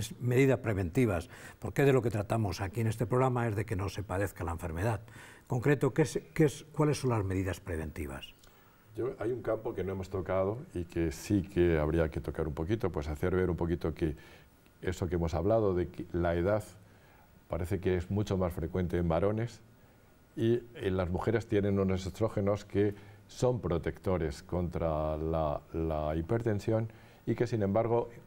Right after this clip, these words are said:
Speaker 2: a partir de la menopausia las mujeres se disparan también en su hipertensión. Pues sería probablemente un varón en la edad media de la vida y una mujer a partir de la menopausia cuando debe cuidarse más la hipertensión.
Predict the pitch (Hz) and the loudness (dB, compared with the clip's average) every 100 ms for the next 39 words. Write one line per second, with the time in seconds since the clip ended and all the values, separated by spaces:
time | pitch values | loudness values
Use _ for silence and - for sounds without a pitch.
0 | - - - - 92 85 87 85 123 120 | -20 -20 -12 -4 -2 0 -2 0 2 4
1 | 104 92 90 85 101 101 - 107 101 - | 2 2 2 0 0 -2 2 2 0 -2
2 | 82 78 80 80 - 110 98 82 - 104 | -2 -2 -2 -4 -2 -2 0 -2 0 0
3 | 92 87 85 87 87 87 82 85 85 85 | 0 0 -2 -2 -2 -2 -2 -2 -2 -4
4 | 85 107 95 - - - - 87 85 85 | 0 -2 -2 -10 -20 -20 -6 -2 0 2
5 | 107 117 110 107 110 104 104 92 82 - | 4 2 4 4 4 2 0 0 -2 -4
6 | - - - - 107 113 117 117 104 95 | -18 -20 -8 -2 4 4 4 2 2 4
7 | 95 95 101 98 98 85 90 98 87 92 | 2 2 4 4 4 4 2 4 4 2
8 | 110 110 - 104 92 80 76 78 98 101 | 2 0 0 2 2 0 -2 -2 -2 0
9 | 95 85 78 73 92 95 101 90 82 78 | 0 0 -2 -2 -2 0 -2 0 0 2
10 | 90 104 98 - 85 82 85 85 80 80 | 2 4 2 0 -2 0 -2 -2 -2 -2
11 | 80 76 76 82 82 78 98 87 | -2 -4 -4 -6 -4 -2 0 0